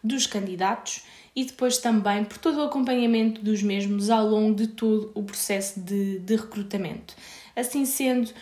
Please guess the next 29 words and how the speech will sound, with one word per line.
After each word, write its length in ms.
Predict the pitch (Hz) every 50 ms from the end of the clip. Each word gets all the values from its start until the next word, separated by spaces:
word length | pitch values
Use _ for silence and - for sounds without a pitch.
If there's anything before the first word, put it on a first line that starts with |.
| - - -
nós 140 | 294 311 302
somos 260 | - 320 285 277 254
parceiros, 600 | - - 254 233 220 - - 214 208 254 - -
parceiros 420 | - - 240 226 - 233 220 214 202
dos 180 | 196 220 208
nossos 300 | 220 214 208 202 - -
clientes 800 | - - - 220 220 214 226 240 226 233 233 226 - - - - -
e 80 | 262
também 340 | 254 - 247 226 214 208 208
temos 320 | 202 220 214 214 208 196
então 360 | 208 202 196 - 208 202 202 202
a 80 | 202
responsabilidade 920 | 202 196 - - 214 202 - - 202 190 202 196 190 185 190 190 185 185 190
de 140 | 208 262
concretizar 840 | 247 - 240 226 214 - - - 208 196 185 175 190 180 185 185 - - - - - - _
os 140 | 330 330 330
processos 500 | - - 262 226 254 226 220 220 - -
de 100 | - -
recrutamento 680 | - - - 208 202 208 208 202 202 202 208 208 - -
que 140 | - -
nos 180 | 285 262 - -
são 160 | 240 226 214
solicitados 880 | 208 - - 220 214 214 208 - - 208 196 196 170 165 170 - - -
e 300 | - 196 190 190 190 190 196
também 340 | - 196 202 196 202 202
fazer 400 | 202 - 208 196 196 208 208 208
todo 300 | - - - 277 254 254
o 40 | 254
acompanhamento 760 | 240 247 240 233 214 220 214 214 208 208 202 202 208 202 202